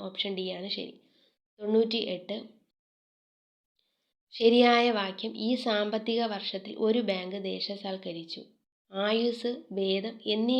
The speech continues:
പദങ്ങൾ ചേരുമ്പോഴുണ്ടാകുന്നതാണ് ആയുർവേദം. വ്യാകരണം നല്ലതുപോലെ പഠിച്ചവൻ എന്ന അർത്ഥമുള്ള പദം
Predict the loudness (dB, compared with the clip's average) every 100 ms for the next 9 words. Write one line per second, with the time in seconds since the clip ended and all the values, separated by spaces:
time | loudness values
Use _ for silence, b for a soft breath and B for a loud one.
0 | 2 -2 -4 -6 -6 -4 -2 -2 -2 -2
1 | -2 -4 -6 -6 -6 -6 -6 -6 -10 -12
2 | -10 -4 -2 -2 -4 -8 -8 -10 -12 -16
3 | B B B B B B B B 0 4
4 | 6 6 6 4 4 2 0 0 2 0
5 | 0 -2 -2 -4 -4 -6 -6 -6 -2 -2
6 | 0 -4 -6 -10 -10 -8 -6 -8 -6 -8
7 | -6